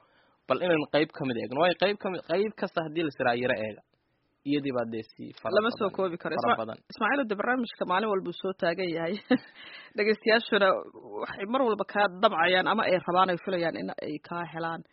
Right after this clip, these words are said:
Speaker 2: Wixii toddobaadkii hore maqleen ee xiisaha lahaa, wax ka sii xiiso badan.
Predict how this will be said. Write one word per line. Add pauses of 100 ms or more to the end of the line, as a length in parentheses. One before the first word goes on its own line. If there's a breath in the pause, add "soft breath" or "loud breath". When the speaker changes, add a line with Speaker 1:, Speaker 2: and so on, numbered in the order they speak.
(420 soft breath)
Speaker 2:
Wixii
toddobaadkii
hore
maqleen
ee
xiisaha
lahaa,
wax
ka
sii
xiiso
badan.